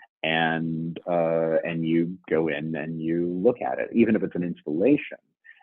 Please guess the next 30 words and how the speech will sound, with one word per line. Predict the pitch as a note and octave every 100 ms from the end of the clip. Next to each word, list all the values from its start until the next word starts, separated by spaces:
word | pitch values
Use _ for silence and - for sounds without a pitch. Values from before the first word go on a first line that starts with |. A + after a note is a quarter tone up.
| _ _ F2
um, | E2+ E2+ E2 E2 E2 D#2 -
you | F2 F#2 F2+ F#2+ -
are, | F2 E2+ E2+ E2+ E2 E2 E2 E2 D#2 F2+
it, | - G2
it | F2+
is | F2 E2+ E2+ E2+ E2+ - - - - _
there | F#2+ E2+ D#2+ F#2 D#2+ D#2+ G2
and | F2 F2
you | F2 E2+
can | E2
look | E2+ E2 D#2+
at |
it | E2+ - - -
for | E2+ E2 E2 E2 E2 E2 - E2 E2+
as | E2 F#2
long | D#2+ D#2 D2 D2+ G#2 G#2+ D#2+
or, | E2 D#2+ D#2 D#2 D#2 D#2 D#2 D#2
uh, | D2+ D2+ D2 - - - _ - - G2
as, | G2+ G#2
as | G2 F2 F#2
long | G2+ G2+ F#2+ F2
as | E2 -
the, | F2 - E2+
the |
terms | - F#2+ F2+ F2+ F2
of | D#2
your | E2
visit, | D#2 D#2+ D#2+ D2 - - -
um, | D2 D2 D2 D#2+
allow. | - -